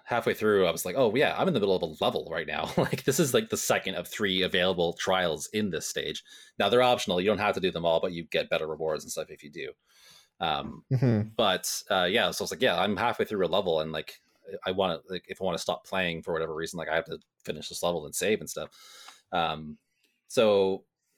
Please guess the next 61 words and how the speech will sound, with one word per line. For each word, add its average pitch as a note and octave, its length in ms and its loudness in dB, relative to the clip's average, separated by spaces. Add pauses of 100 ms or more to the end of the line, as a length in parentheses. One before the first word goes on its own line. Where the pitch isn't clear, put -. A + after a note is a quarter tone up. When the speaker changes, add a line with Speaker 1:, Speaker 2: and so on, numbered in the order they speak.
Speaker 1:
so F#3+ 200 2
far, G3 140 6
it's D3+ 100 0
been C#3 120 0
pretty C#3 320 0
good. D#2 320 -2 (400)
So, F#2+ 300 2
like, F2 320 -2
like, B2 140 0
a-, C3 200 0
after C3 160 2
the A#2+ 80 2
first A#2 300 2
level, G2 280 4
you F2+ 160 0
go F#2 260 4
to E2+ 120 -8
the G2 80 -2
overworld F2 380 0
and - 100 -16
kinda F#2 120 0
learn F2 240 2
how E2+ 240 4
that E2+ 280 0
strategy E2 420 0
game F2 380 -6 (100)
works G2 260 0
a G2 60 2
little F#2+ 300 2
Speaker 2:
Mm-hmm. - 20 0
Speaker 1:
bit. A2 280 2 (680)
Kinda A2 180 2
runs F#2+ 200 4
you G#2 60 0
through, F#2+ 160 0
like, F2 180 0
part G#2+ 200 0
of F2 60 -6
a E2+ 40 -16
tutorial G2+ 440 0
for D#2+ 240 -4
it, - 80 -4
and F2+ 100 -4
then F2 120 -2
you F2+ 200 -4
unlock F2 400 0
the F#2 80 -2
next E2+ 280 -4
level, E2 360 -2 (420)
and E2+ 80 -2
you F2 60 -4
have F#2 140 -2
to F#2 80 -8
go E2+ 120 -2
into E2 160 -8
that F2 300 -2
and F2 140 -8
beat F2+ 220 -6
that E2 320 -4
to - 100 -10
get, E2+ 140 -4